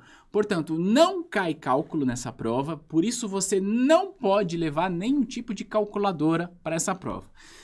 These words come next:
A única coisa que você vai levar pra essa prova é essa cabeça aqui, ó, cheio de informação que você aprende aqui na T dois,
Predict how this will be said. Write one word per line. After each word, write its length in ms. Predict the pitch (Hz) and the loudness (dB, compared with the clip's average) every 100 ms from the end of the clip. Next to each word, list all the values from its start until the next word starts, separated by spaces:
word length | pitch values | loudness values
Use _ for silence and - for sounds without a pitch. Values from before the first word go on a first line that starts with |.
| - _ - | -20 _ 0
A 100 | 269 | 2
única 300 | 370 359 330 | 2 0 0
coisa 240 | 302 262 | -2 -2
que 40 | |
você 120 | - 240 | -2 0
vai 120 | 247 | 2
levar 200 | 214 214 | 2 2
pra 100 | 208 | 0
essa 160 | 202 | -2
prova 420 | 196 262 269 262 220 | -2 0 2 2 4
é 180 | 214 | 6
essa 280 | 254 330 285 | 6 4 2
cabeça 480 | - 247 214 208 - | -2 0 4 4 2
aqui, 220 | - 311 | -4 0
ó, 100 | 220 | 0
cheio 480 | - - 277 320 285 | 0 -2 0 2 2
de 100 | 240 | 2
informação 920 | 247 220 208 220 220 208 175 214 320 | 0 0 0 2 2 2 0 0 -2
que 80 | 262 | -4
você 320 | 240 185 180 | 0 0 2
aprende 400 | 185 170 165 165 | 0 0 -2 0
aqui 200 | 156 151 | 0 0
na 120 | 165 165 | -4 -2
T 160 | 180 | -2
dois, 340 | 147 214 311 | 0 0 -2